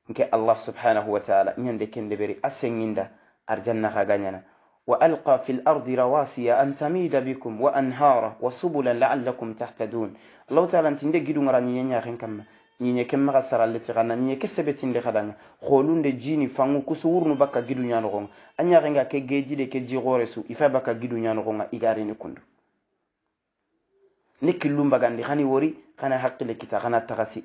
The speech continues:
Avion killu nya ne kamunga, nyinye nga killu nga kamma. Allah Tabaraka wa Ta'ala ne ke su taga baka gidu nya. Jinger ni aga yankana.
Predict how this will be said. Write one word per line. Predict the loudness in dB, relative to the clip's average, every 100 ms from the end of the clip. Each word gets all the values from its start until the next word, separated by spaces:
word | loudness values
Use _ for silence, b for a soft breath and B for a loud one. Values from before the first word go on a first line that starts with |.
| 4
Avion | 4 4 -2
killu | -2 -2 -2
nya | -2
ne | -4
kamunga, | -6 -8 -8 -10 -6
nyinye | -2 0 2
nga | 0
killu | -2 -4 -2
nga | -2
kamma. | -4 -10 -12 -18 _ _ _ _ _ _ -2
Allah | 2 2
Tabaraka | 4 4 4 4
wa | -2
Ta'ala | 0 0
ne | 0 -4
ke | -6
su | -6 -6
taga | -2 -2
baka | -2 -4 -8
gidu | -8 -8
nya. | -8 -10 _ _ _ _ _ _ _ _ -8
Jinger | 0 4 4 2
ni | -2 0
aga | 0 2
yankana. | 0 -2 -6 -8